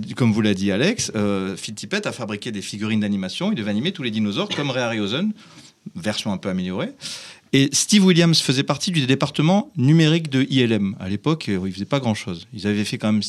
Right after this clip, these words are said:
Terminator deux et, euh, et Abyss, mais ça restait très expérimental.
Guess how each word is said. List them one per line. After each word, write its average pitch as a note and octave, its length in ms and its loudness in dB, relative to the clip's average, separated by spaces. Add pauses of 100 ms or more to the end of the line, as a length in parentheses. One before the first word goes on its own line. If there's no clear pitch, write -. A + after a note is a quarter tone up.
Terminator G2+ 540 -2
deux A#2 260 -2
et, G2 180 -2
euh, F2 320 -6 (600)
et G2 100 -2
Abyss, D3 340 -2
mais G#2+ 80 -2
ça G2 140 -6
restait G2 240 -4
très C3 180 -6
expérimental. A2 640 -2